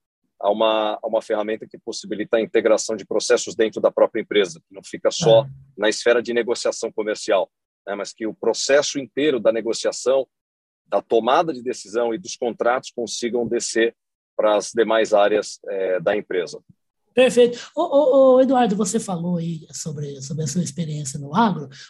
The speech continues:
Speaker 2: Gente, o Eduardo, ele é um paulistano da Gema, né? Ele é graduado em economia, né? Fez na fap. Aliás, eu trabalhei ao ladinho da fap, ali, aquela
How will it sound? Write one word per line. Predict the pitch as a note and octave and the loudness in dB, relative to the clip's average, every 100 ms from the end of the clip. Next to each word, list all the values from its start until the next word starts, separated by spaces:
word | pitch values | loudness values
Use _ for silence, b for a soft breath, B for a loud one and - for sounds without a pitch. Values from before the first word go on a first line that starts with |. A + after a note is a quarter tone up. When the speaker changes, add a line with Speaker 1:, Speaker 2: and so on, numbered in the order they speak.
| - | -2
Speaker 2:
Gente, | F#3 A3+ G#3 | 0 0 0
o | G#3 | -2
Eduardo, | A3 F#3+ G3 G3+ G#3 | 0 2 2 2 2
ele | B3+ C4 | 0 0
é | G#3+ | -2
um | G#3+ | -2
paulistano | F3+ F3+ C4 E4+ - G3 G3+ C#4 | -2 2 2 2 -2 0 2 0
da | - G3+ | 0 0
Gema, | F#3+ D#3+ F3 C4+ | 0 -2 -4 -4
né? | A3+ B3 - b b b | -4 -8 -10 b b b
Ele | E3 E3+ | -8 -2
é | F3 | -2
graduado | D#3+ F3 F3+ F3 E3+ D#3+ | 0 0 0 0 -2 -2
em | E3 D3+ | -4 -4
economia, | D3+ F#3 A#3+ A3 C4+ | -2 2 2 2 0
né? | F#3+ A3 | -2 -4
Fez | - E3+ D#3+ | -6 -6 -6
na | D#3+ D#3 | -6 -6
fap. | - F#3 G#3 - | -4 -2 -2 -4
Aliás, | D#3+ F#3+ | -6 -4
eu | G#3+ | -4
trabalhei | A3 F#3 F#3+ | -2 -2 -2
ao | G#3+ | 0
ladinho | B3+ B3 E3 A#3+ | 0 0 0 0
da | A3 | -2
fap, | - F3+ F3+ D#3 | -4 -6 -6 -8
ali, | E3+ | -6
aquela | F3+ G3 G3+ | -6 -6 -10